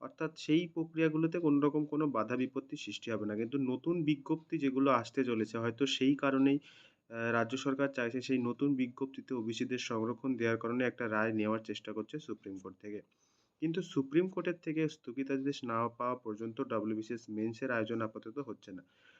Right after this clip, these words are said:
অর্থাৎ সুপ্রিম কোর্ট থেকে রায় না দিলে ডাব্লিউবিসিএস মেন্স কিন্তু হচ্ছে না। এক বিশেষজ্ঞর বক্তব্য প্রাথমিক পরীক্ষার প্রার্থীদের স্ক্রিনিং হয়, তারাই বসেন মেন্সে, কিন্তু সেটা করা যাবে কিনা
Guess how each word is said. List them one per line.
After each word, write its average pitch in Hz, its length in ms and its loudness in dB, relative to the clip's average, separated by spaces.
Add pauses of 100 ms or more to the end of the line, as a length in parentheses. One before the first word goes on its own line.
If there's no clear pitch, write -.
(160)
অর্থাৎ 135 260 -8
সুপ্রিম 135 340 -4
কোর্ট 143 180 0 (120)
থেকে 139 160 -8
রায় 117 220 -2
না 123 140 -2
দিলে 120 260 0 (340)
ডাব্লিউবিসিএস 123 580 -2
মেন্স 117 240 -4
কিন্তু 139 360 -6 (240)
হচ্ছে 110 300 -8
না। 156 100 2 (960)
এক 135 220 -4
বিশেষজ্ঞর 151 500 0
বক্তব্য 127 500 -2
প্রাথমিক 139 560 -2
পরীক্ষার 135 460 -2
প্রার্থীদের 127 540 -6
স্ক্রিনিং 117 420 -6
হয়, 131 180 -6
তারাই 117 360 -4
বসেন 120 380 -4
মেন্সে, 110 360 0
কিন্তু 123 240 -8
সেটা 123 360 -6
করা 113 260 -4
যাবে 107 260 -2
কিনা 131 240 -2